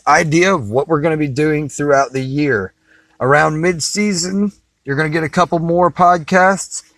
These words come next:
Near the end of the season or playoff time, you're gonna get, hopefully,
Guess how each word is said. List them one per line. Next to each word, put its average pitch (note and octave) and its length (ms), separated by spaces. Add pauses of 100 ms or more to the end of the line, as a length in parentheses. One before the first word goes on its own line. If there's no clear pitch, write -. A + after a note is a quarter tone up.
(320)
Near E3+ 300
the D3 200
end F3 220
of F3+ 100
the F#3+ 80
season G3 600 (580)
or C3 300
playoff F3+ 580
time, F#3+ 440 (520)
you're C3+ 140
gonna D3 140
get, D3 440
hopefully, C#3+ 760